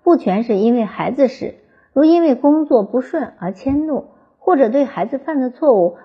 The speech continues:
反应过激，更是要和孩子真诚地道歉。你可以告诉他，“刚刚妈妈不该那么大声，妈妈下次会冷静下来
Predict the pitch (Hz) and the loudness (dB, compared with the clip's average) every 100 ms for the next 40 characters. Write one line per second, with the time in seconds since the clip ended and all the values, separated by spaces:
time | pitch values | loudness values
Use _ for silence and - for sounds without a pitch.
0 | _ 196 165 202 214 269 226 220 277 285 | _ -6 -4 -4 -2 0 0 -2 -6 -6
1 | - _ _ - 415 302 254 233 233 190 | -10 _ _ -2 2 2 4 2 0 -2
2 | 175 175 - - 156 - - 247 262 - | -4 -4 -4 -8 -8 -4 0 0 0 -4
3 | 160 160 - 180 143 - 147 - _ _ | -6 -6 -6 -6 -8 -12 -16 -16 _ _
4 | _ _ _ _ 185 175 165 165 190 196 | _ _ _ _ 2 4 2 2 0 0
5 | 175 202 180 170 165 - - _ _ _ | -2 -6 -6 -8 -6 -10 -12 _ _ _
6 | _ 285 294 302 302 294 285 233 233 254 | _ 2 2 2 2 2 2 2 -2 -2
7 | 285 285 294 262 202 190 202 180 - 185 | 0 0 0 2 2 0 -4 -6 -6 -6
8 | 226 - _ _ - 311 311 294 330 285 | -6 -12 _ _ -4 2 2 2 0 -4
9 | - 233 196 - - - 262 220 208 180 | -4 -6 -6 -10 -6 2 4 4 2 0
10 | 175 285 262 262 214 151 285 | -4 -4 -4 -4 -8 -8 -12